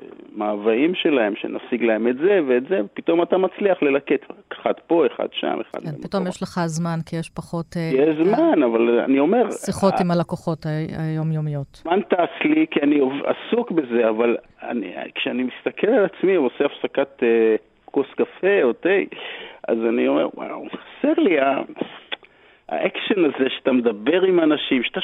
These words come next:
Speaker 1: שומע, שאתה למד, שאתה עושה החלפת, אה, תרבות." זה כאילו כל הפ-, כל הפיות והגמדים הטובים נעלמו ונשארו רק ה-, אה, שדי היער. <laughs> אני מרגיש.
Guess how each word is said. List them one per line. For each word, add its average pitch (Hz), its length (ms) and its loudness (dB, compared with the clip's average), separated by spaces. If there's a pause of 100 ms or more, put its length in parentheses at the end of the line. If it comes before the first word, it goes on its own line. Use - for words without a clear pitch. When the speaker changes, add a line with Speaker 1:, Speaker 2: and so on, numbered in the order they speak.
(140)
Speaker 1:
שומע, 143 520 2
שאתה - 220 0
למד, 139 480 4
שאתה - 200 -2
עושה 123 480 2
החלפת, - 680 -2
אה, 120 100 6 (120)
תרבות." 120 520 0 (300)
זה 147 80 2
כאילו 220 320 2
כל 208 160 2
הפ-, 196 300 0
כל 214 200 2
הפיות 190 440 2
והגמדים 170 640 4
הטובים 160 440 4
נעלמו 143 480 4
ונשארו 139 580 2
רק 131 260 2
ה-, 120 520 2 (520)
אה, 92 100 0 (140)
שדי 120 280 2
היער. 101 340 2 (360)
<laughs> - 320 -4
אני - 120 0
מרגיש. - 320 0